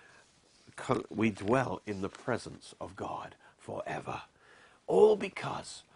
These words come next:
of a covenant that was made before we were born. So we, there's nothing we could have done to deserve it. All we could do is accept it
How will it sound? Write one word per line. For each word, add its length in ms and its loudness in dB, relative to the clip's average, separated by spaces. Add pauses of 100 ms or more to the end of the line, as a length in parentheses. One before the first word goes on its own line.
(120)
of 160 -8
a 60 -14
covenant 500 -4
that 120 -14
was 180 -14
made 200 -4
before 520 -4 (320)
we 100 2
were 140 4
born. 340 -2 (240)
So 180 4
we, 280 4
there's 280 2
nothing 360 -2
we 120 2
could 220 -4
have 140 -4
done 240 -4
to 120 -6
deserve 440 -6
it. 200 -8 (440)
All 260 6
we 140 0
could 180 -2
do 220 2
is 240 -4
accept 720 -10
it 260 -12